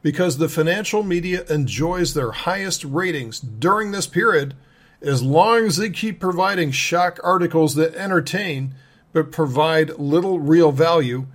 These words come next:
with such titles as, "Could it go to zero?" At this point, if you polled one hundred investors, you'd be hard-pressed to find any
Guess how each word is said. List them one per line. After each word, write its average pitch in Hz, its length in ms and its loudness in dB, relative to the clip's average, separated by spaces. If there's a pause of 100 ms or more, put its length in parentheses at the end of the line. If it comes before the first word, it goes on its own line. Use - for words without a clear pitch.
(280)
with 139 380 2
such - 400 4
titles 208 420 2
as, 185 420 2 (280)
"Could 180 220 -4
it 185 180 -2
go 175 180 4
to 180 140 6
zero?" 180 560 0 (480)
At 143 160 -2
this 233 160 8
point, 226 340 6
if 143 120 0
you 185 100 -2
polled 180 420 0
one 160 220 6
hundred 202 380 0
investors, 170 720 2 (100)
you'd 202 320 0
be 131 160 0
hard-pressed 175 1000 2
to 147 80 -4
find 151 480 -2 (100)
any 165 480 -4